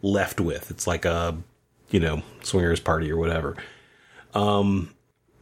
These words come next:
uh, they attach to any permanent they could enchant based on the enchantment ability. However, they can't enchant any permanent entering the battlefield at the same time as the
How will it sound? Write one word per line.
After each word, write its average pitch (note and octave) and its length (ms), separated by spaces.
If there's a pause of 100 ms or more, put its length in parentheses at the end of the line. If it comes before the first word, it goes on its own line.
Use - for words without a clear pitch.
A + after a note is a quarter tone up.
(260)
uh, G#2 200
they G2+ 240
attach G#2+ 420
to G#2+ 280
any B2+ 180
permanent A#2+ 380
they G#2+ 100
could G#2+ 140
enchant G#2 380
based G2 220
on G2 100
the G2 80
enchantment F#2+ 360
ability. F2+ 360 (340)
However, A#2+ 480
they G2+ 160
can't D#3 580
enchant A#2 640
any A#2 240
permanent G#2+ 640
entering A2 520
the F#2+ 80
battlefield G2 640
at G2 280
the G2+ 80
same F#2+ 320
time F#2 360
as F2 400
the E2+ 280